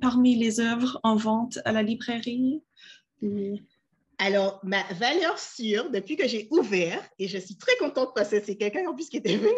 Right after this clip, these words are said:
Speaker 2: <laughs> à la librairie, ma valeur sûre, c'est, c'est, euh, Tropique Toxique de Jessica Oublié. Alors, c'est le livre que <laughs> vraiment, euh,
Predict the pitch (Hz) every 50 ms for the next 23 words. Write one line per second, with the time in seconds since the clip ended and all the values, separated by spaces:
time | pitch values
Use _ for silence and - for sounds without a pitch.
0 | 480 523 - - - - - - - _ _ - 349 277 254 233 233 240 240 233
1 | 233 226 220 220 214 247 339 - _ _ _ _ _ _ _ - 202 202 214 226
2 | 233 247 269 302 - - 311 311 359 - - 233 214 208 208 - - 185 170 -
3 | - 185 180 180 170 160 165 170 165 - 220 220 - 302 294 - 247 - - -
4 | - 262 - 208 202 190 202 262 - - 233 220 233 233 214 202 190 170 160 165
5 | - _ _ _ _ _ _ _ _ _ _ _ _ _ _ - 185 175 175 180
6 | 180 180 - - 214 202 208 214 220 226 233 240 247 254 262 277 330 - _ _
7 | - 403 - 466 - - 466 - - - _ _ _ 571 605 - 381 466 605 -
8 | - - - - - - - 254 254 254 285 294 302 302 294 294 285 277 285 285
9 | 302 302 311 285 269 247 240 233